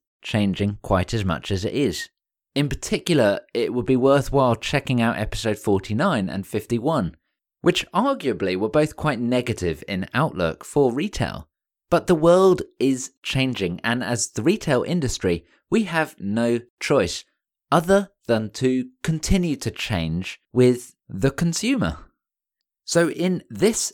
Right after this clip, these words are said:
episode, I wanted to give you a framework, some steps, some actionable things that you can do to help arrest that challenge, to help overcome adversity, to really start turning things around.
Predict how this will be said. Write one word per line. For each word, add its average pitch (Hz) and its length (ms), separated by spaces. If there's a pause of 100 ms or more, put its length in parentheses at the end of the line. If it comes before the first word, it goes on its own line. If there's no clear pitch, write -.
episode, 90 600 (480)
I 165 60
wanted 233 380
to 160 80
give 151 260
you 143 400
a 151 100
framework, 147 760 (140)
some 151 220
steps, - 440
some 123 220
actionable 160 600
things 110 440
that - 120
you 160 200
can 165 300
do 92 420 (460)
to - 100
help - 400 (260)
arrest 104 540 (220)
that 90 180
challenge, 82 440 (220)
to 143 100
help 165 440 (300)
overcome 113 720 (380)
adversity, 98 720 (400)
to 117 140
really 120 400
start 110 500
turning 98 380
things 87 360
around. 82 420